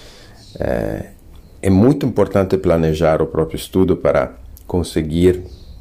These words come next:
ottimizar o tempo che dedicamos ao nosso instrumento o a qualquer estudo, na verdade. Eh,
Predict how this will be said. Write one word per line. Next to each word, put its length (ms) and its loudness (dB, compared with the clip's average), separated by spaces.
ottimizar 960 0
o 200 -4
tempo 580 -2
che 140 -2
dedicamos 680 -2
ao 120 -2
nosso 300 -2
instrumento 800 -4
o 120 4
a 80 2
qualquer 340 -2
estudo, 380 -2
na 120 -2
verdade. 540 -8
Eh, 400 -2